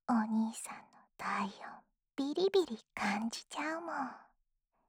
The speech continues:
そうなると、そろそろ、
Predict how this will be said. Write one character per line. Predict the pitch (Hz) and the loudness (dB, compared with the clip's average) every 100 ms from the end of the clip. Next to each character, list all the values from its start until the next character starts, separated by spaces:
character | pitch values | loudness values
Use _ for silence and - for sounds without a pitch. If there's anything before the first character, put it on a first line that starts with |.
| _ _ - - - | _ _ -8 -6 -4
そ | 208 | -4
う | 202 202 214 208 | -6 -6 -6 -4
な | 214 214 | -2 -2
る | 208 - _ | -4 -14 _
と、 | 214 214 - - - _ _ _ _ _ | -4 -2 -6 -10 -16 _ _ _ _ _
そ | - - | -8 -6
ろ | 196 226 359 359 | -6 -4 -6 -6
そ | - 254 | -4 -2
ろ、 | 240 | -2